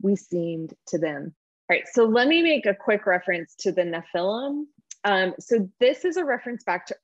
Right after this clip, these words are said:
early in Genesis, and these were a, it's a very obscure and weird story in scripture. But what's important to note is that takes place before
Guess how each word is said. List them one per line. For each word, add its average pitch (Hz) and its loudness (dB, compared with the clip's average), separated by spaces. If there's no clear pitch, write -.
early 208 -2
in 196 -8
Genesis, 165 -10
and 208 4
these 262 4
were 214 6
a, 185 4
it's 208 -6
a 214 2
very 220 4
obscure 190 0
and 180 -6
weird 175 -2
story 156 -8
in 156 -18
scripture. - -4
But 208 4
what's 233 2
important 294 2
to 190 0
note 175 2
is 196 2
that 214 0
takes - -2
place 185 -4
before 196 -2